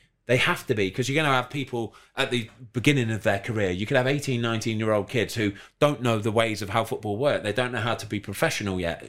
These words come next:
you know what I mean? All that kind of stuff. Whereas then you've got the older players who, they just do it every day religiously 'cause that's what they've known for twenty years. So in that instance, you might leave the older players to their own devices and just let them get on with it and let them do it because you know they're gonna do it.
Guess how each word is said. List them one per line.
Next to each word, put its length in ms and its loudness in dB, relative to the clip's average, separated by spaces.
you 60 0
know 80 4
what 40 2
I 20 0
mean? 140 4
All 160 4
that 160 0
kind 160 0
of 60 -2
stuff. 420 -2
Whereas 240 4
then 180 0
you've 120 -2
got 160 0
the 80 4
older 200 4
players 420 2
who, 220 4
they 140 4
just 200 2
do 140 6
it 100 4
every 280 2
day 180 4
religiously 520 0
'cause 180 -4
that's 200 0
what 180 -2
they've 160 2
known 220 0
for 120 -4
twenty 240 -2
years. 300 0
So 280 4
in 180 4
that 180 2
instance, 520 -2
you 60 2
might 340 0
leave 340 2
the 120 2
older 220 0
players 320 2
to 120 -4
their 160 0
own 200 2
devices 540 2
and 60 -4
just 160 0
let 160 2
them 120 -4
get 160 2
on 160 -2
with 120 -2
it 100 2
and 100 2
let 160 2
them 140 0
do 180 4
it 100 2
because 240 -2
you 80 2
know 240 4
they're 120 0
gonna 220 -2
do 160 4
it. 180 -2